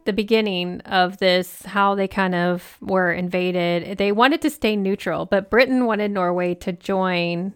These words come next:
in its blockade of Germany. The transport of British goods at cheap rates was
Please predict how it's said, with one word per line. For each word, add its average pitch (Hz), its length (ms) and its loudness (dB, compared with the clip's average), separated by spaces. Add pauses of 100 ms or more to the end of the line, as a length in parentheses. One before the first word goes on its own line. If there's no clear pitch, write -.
in 185 140 -2
its - 160 -4
blockade 170 720 0
of 180 140 -8
Germany. 170 600 -6 (220)
The 226 100 -2
transport 233 720 2
of 196 160 -2
British 196 320 -2
goods 190 360 0
at 175 140 -4
cheap - 260 -6
rates 180 640 -4
was 190 580 2